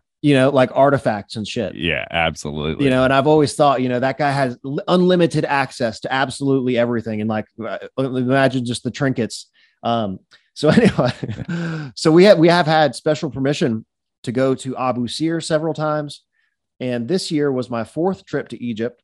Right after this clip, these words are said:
Speaker 1: I just got back h-, about a month ago. And we had, once again, Abu Sir, Abu Ghurab, and I also had special permission to go down in the Osiris shaft, which is a hundred feet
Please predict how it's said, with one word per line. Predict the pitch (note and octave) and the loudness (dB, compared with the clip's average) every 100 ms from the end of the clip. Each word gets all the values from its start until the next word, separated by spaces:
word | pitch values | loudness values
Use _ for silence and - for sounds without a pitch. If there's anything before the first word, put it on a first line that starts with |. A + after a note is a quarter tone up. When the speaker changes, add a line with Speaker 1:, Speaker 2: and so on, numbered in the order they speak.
| - | -10
Speaker 1:
I | A2 | -8
just | C3+ - | -6 -4
got | B2+ B2 | -4 -2
back | C3 - - - _ _ _ A#2 | -4 -6 -14 -20 _ _ _ -12
h-, | A#2 | -10
about | A2 A#2+ | -4 -2
a | A#2 | 0
month | B2+ - | -2 -4
ago. | A2 G#2 G#2+ _ _ _ _ _ _ _ _ _ _ - | -4 -4 -6 _ _ _ _ _ _ _ _ _ _ -10
And | C3 B2+ B2 | -6 -4 -4
we | B2+ | -4
had, | B2+ B2+ A#2+ | -2 -4 -6
once | A#2+ C#3 - | -6 -6 -4
again, | C#3 D#3 D#3+ C#3+ _ _ - | 0 0 -2 -10 _ _ -4
Abu | B2 B2+ | -2 -2
Sir, | A#2+ D#3 E3+ E3+ D#3+ - | -4 -2 0 -2 -4 -6
Abu | B2+ B2 | -4 -4
Ghurab, | A2+ A#2+ C3+ D3 D3 C3+ _ _ _ _ _ B2 | -2 0 2 2 0 -6 _ _ _ _ _ -8
and | B2 A#2+ - | -4 -4 -4
I | B2 | -2
also | A#2+ C#3 D#3 | -2 -2 -2
had | C3+ C3+ | -2 -2
special | - C#3 C3 B2+ | -2 -4 -2 -6
permission | - B2+ B2+ C3+ | -2 -2 -2 -2
to | A#2+ | 0
go | B2 | 2
down | A#2+ B2 B2 | 2 2 2
in | A#2 | 0
the | A2+ | 0
Osiris | A2 - B2+ C#3+ C3 | -2 -2 0 0 0
shaft, | - A2 F#2+ F2+ - _ _ _ _ _ _ - | -4 -6 -6 -8 -20 _ _ _ _ _ _ -4
which | A2+ B2+ | -2 2
is | A#2+ A#2 A2 - _ - | 2 2 0 -8 _ -8
a | A#2+ | -4
hundred | C#3 E3+ D3+ D#3+ A2+ | 0 2 2 0 0
feet | - E3 C3 | -2 -2 -2